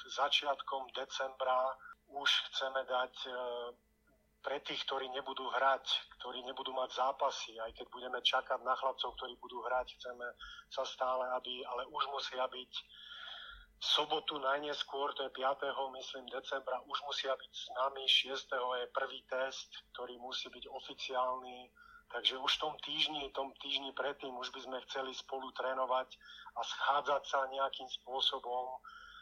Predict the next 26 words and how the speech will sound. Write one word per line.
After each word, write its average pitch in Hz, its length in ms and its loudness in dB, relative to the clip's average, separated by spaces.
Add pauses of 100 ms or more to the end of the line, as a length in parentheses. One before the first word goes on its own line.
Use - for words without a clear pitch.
(220)
Samozrejme, 123 480 -2
že 127 80 -4
budeme 123 320 -4
obhliadať 131 480 2
aj, 123 140 2 (340)
budeme 123 320 -8
pozerať 123 400 0
na 135 80 4
chlapcov, 135 480 0
ktorí 123 160 -4 (160)
majú 135 320 2
ešte - 240 0
v - 80 -10
tom 135 160 -2
čase 131 480 0
nejaké 127 480 -4
zápasy 123 480 -2
v - 160 -10
tom 120 160 -2
týždni, - 480 -10 (480)
ale 113 160 0
šiesteho 127 640 0
decembra, 120 720 -2
ako - 80 -4 (160)
hovorím, 117 240 -8
šiesteho 120 480 -2